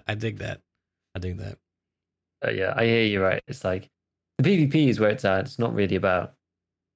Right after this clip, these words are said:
Speaker 2: killing the A Is, especially not after a while. Like, it's fun f-, for, for a couple of days, but then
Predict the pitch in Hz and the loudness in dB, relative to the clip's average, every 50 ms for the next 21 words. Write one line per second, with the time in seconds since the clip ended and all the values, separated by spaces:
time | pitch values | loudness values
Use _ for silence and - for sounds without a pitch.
0 | _ _ _ - - 139 127 127 127 - - 135 139 131 127 120 120 120 117 110 | _ _ _ -2 2 2 2 2 2 -2 -2 0 0 2 2 2 2 0 0 -2
1 | 104 - 139 139 - 107 107 107 104 104 - 101 87 90 90 90 90 92 92 - | -2 -2 -2 0 0 -2 -4 -4 -6 -6 -6 -6 -4 -4 -4 -4 -4 -4 -6 -6
2 | 110 - - - 123 113 107 101 - - - _ _ - 110 104 95 92 - - | -8 -8 -4 0 0 2 2 0 -2 -6 -14 _ _ 0 2 2 2 2 0 -2
3 | - 107 - 98 85 104 95 92 87 85 - - - 104 107 113 104 95 92 90 | -2 -2 0 0 0 2 2 0 0 -4 -8 -6 -4 -4 -2 0 0 -2 -2 -2
4 | 90 87 | -6 -10